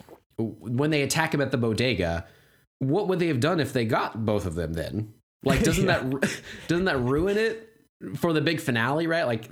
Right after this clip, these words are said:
Speaker 1: all Ghostface want that big third act, and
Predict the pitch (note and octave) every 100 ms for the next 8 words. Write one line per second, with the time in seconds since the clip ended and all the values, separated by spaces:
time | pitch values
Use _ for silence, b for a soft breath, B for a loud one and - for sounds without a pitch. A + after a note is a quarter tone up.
0 | - D#3 F3+ D3 D3 C#3+ - G2+ F#2 G#2
1 | A2+ G2+ F#2 - G#2 - F2 E2 G2+ D#2
2 | - - - F2+ F2+ F2